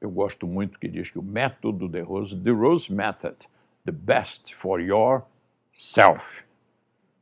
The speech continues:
Não é for, for yourself, não, for yourself. E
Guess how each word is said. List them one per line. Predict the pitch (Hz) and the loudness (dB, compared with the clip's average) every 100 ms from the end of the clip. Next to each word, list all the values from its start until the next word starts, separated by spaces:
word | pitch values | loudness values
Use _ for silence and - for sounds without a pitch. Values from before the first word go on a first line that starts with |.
| _ - | _ -8
Não | 92 | -6
é | 131 | -4
for, | - 101 - _ | 0 -2 -2 _
for | - 110 | 2 10
yourself, | 143 139 - 110 76 - | 12 12 10 10 8 0
não, | 110 104 | 0 0
for | - 87 87 | -2 -4 0
yourself. | 95 120 185 _ _ _ _ - - 113 85 - - - - - _ _ _ _ | 4 4 2 _ _ _ _ -16 -2 4 4 2 -18 -20 -20 -20 _ _ _ _
E | - 110 135 131 | 0 6 6 6